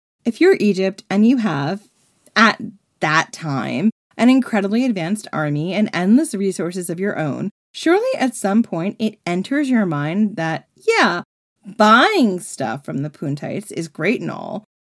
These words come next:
but you could also just sweep in there and take it. You could be one of those pharaohs, the smiting kind.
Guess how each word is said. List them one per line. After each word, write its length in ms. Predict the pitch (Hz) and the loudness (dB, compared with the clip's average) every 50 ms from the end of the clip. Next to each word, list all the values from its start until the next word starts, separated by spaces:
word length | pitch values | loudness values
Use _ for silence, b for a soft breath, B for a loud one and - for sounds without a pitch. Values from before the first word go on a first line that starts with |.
| _ _ - | _ _ 0
but 200 | 285 269 - - | 2 2 2 2
you 180 | 233 277 269 | 0 0 0
could 220 | 247 - - 294 294 | -2 -2 -2 0 2
also 320 | 269 285 330 330 453 427 | 2 2 0 0 -2 -2
just 240 | - 330 285 - - | -2 -2 -4 -4 -6
sweep 280 | - 196 185 175 165 | -8 -6 -6 -6 -6
in 100 | 190 170 | -6 -6
there 160 | 170 160 156 147 | -6 -6 -6 -6
and 200 | 156 - 147 - | -6 -8 -10 -10
take 420 | - - - 165 - 240 247 - | -14 -12 -8 -6 -6 -4 -4 -4
it. 260 | - 202 233 294 359 - _ _ _ _ | -4 -4 -4 -4 -4 -8 _ _ _ _
You 160 | - 320 330 - | -2 -2 -2 0
could 200 | - 311 330 269 | 0 0 4 4
be 120 | 349 339 | 6 6
one 180 | 254 247 254 254 | 6 6 4 4
of 280 | 240 190 170 165 185 | 2 2 -2 -6 -6
those 520 | 175 156 165 208 226 240 240 226 196 - - | -4 -2 0 2 4 4 4 2 0 -2 -6
pharaohs, 680 | - 135 127 - - - - - - 120 147 190 190 - | -6 -8 -6 -8 -8 -10 -10 -8 -8 -6 -8 -8 -8 -8
the 100 | 202 190 | -8 -8
smiting 600 | - - - 196 160 147 151 139 - 85 - - | -8 -8 -6 -4 -4 -4 -4 -4 -6 -8 -10 -10
kind. 580 | 156 147 - - 104 104 117 - 254 247 - | -10 -10 -10 -10 -10 -8 -4 -4 -4 -4 -4